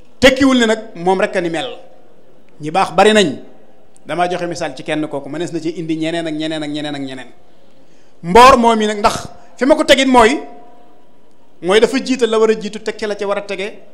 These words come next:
teg ca la ca war a tege. Muy jàng ba xam,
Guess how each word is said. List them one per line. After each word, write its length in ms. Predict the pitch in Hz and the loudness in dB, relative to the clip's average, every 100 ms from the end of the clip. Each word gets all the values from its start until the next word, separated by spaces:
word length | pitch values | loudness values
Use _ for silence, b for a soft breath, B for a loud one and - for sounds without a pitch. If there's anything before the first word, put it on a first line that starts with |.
| - - | -20 -14
teg 140 | - 208 | -8 -4
ca 80 | 208 | -2
la 80 | 196 | 0
ca 100 | 196 | 0
war 100 | 190 | 0
a 40 | |
tege. 300 | 185 180 151 - - - - - - | -2 -4 -4 -12 -18 -20 -20 -20 -18
Muy 500 | 147 165 202 214 175 | -12 -2 0 0 -4
jàng 360 | 143 202 202 196 190 | 2 2 4 0 2
ba 100 | 185 | 2
xam, 300 | - 220 - | 2 2 0